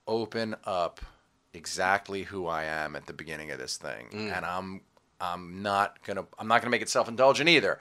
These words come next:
Speaker 2: Sure.
Speaker 1: I'm gonna pick the parts that are salient." Um, I loved the way you wrote about your ex-wife, which was
Speaker 2: Mm-hmm.
Speaker 1: like, "Look, y-, you never slammed her. You never,"
Speaker 2: Oh, no.
Speaker 1: I'm
Speaker 2: No,
Speaker 1: saying
Speaker 2: she's
Speaker 1: you,
Speaker 2: a wonderful person,
Speaker 1: right, I'm
Speaker 2: you
Speaker 1: saying
Speaker 2: know?
Speaker 1: you,
Speaker 2: Yeah.
Speaker 1: you never sort of, like,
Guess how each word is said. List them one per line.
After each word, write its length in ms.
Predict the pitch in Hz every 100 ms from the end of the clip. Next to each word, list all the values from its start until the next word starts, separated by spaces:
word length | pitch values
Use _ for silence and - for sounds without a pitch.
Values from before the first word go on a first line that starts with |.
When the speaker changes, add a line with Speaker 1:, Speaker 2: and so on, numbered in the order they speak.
| - - -
Speaker 2:
Sure. 140 | -
Speaker 1:
I'm 100 | 143
gonna 160 | 135 127
pick 320 | - 160 -
the 120 | 131 -
parts 540 | - 165 175 - - - - - _ _
that 140 | 143 143
are 80 | 143
salient." 640 | - 175 165 160 156 143 - - _ -
Um, 280 | 113 110 98 _ _ _ -
I 100 | 113
loved 440 | 113 123 139 135
the 60 | 135
way 120 | 135
you 120 | 135 127
wrote 160 | 131
about 220 | 123 131 120
your 100 | 127
ex-wife, 560 | 123 - 127 139 139
which 180 | 131 -
was 120 | 123 98
Speaker 2:
Mm-hmm. 80 |
Speaker 1:
like, 300 | 117 113 113 -
"Look, 380 | 127 127 117 - - _ _ -
y-, 120 | 80
you 200 | - 95 90
never 320 | 123 135 135
slammed 480 | 139 131 127 127 123
her. 280 | 127 123 123
You 100 | 110
never," 400 | 107 127 127 131 127
Speaker 2:
Oh, 0 |
no. 220 | 143 104 -
Speaker 1:
I'm 80 | 143
Speaker 2:
No, 60 | 175
Speaker 1:
saying 100 | 139
Speaker 2:
she's 140 | - 139
Speaker 1:
you, 60 |
Speaker 2:
a 40 | 151
wonderful 360 | 139 123 107
person, 200 | - 123
Speaker 1:
right, 180 | 208 165 -
I'm 60 |
Speaker 2:
you 40 | 165
Speaker 1:
saying 120 | 165
Speaker 2:
know? 120 | - -
Speaker 1:
you, 200 | 143 156
Speaker 2:
Yeah. 100 | 117 139
Speaker 1:
you 80 |
never 440 | 143 156 160 170 160
sort 220 | - 160
of, 80 | 139
like, 280 | 143 135